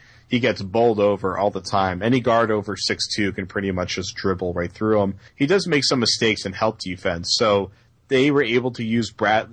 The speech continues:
a lot, especially lineups where they had Bradley and Smart out there at the same time, and of course Crowder. They were able to just, they were, they switched so fast, and those guys are so ferocious getting into guys' jerseys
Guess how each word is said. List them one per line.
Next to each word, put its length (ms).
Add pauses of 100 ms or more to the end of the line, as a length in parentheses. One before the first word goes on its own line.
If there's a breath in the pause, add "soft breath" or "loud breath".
a 160
lot, 220
especially 360
lineups 380
where 80
they 100
had 160
Bradley 460
and 160
Smart 340
out 160
there 160
at 120
the 60
same 220
time, 240
and 80
of 80
course 220
Crowder. 560 (340 loud breath)
They 120
were 140
able 320
to 120
just, 360
they 120
were, 160
they 160
switched 380
so 260
fast, 580
and 120
those 120
guys 280
are 40
so 180
ferocious 520
getting 280
into 180
guys' 280
jerseys 520